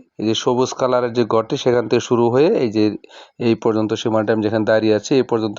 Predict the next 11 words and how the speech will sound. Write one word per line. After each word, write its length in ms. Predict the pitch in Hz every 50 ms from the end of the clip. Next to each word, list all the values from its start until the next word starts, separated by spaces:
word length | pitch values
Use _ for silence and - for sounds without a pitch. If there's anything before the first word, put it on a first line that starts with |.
| 117 110
কিন্তু 260 | 120 110 113 - 196 277 - - - - - - _ _
আজকের 260 | - 110 - - 120 107
এই 80 | 101 101
জমিটির 280 | 110 107 107 110 107
এই 100 | 107 107 -
পাশের 260 | 110 - - 117 110
সীমানা, 360 | - - 113 110 107 120 139 202 247 - - - - - - - - - _ _
পশ্চিম 260 | - 117 - - - 110
পাশের 240 | - 120 104 113 104
সীমানা 280 | - - 117 113 110 110
এটি। 220 | 110 107 - 151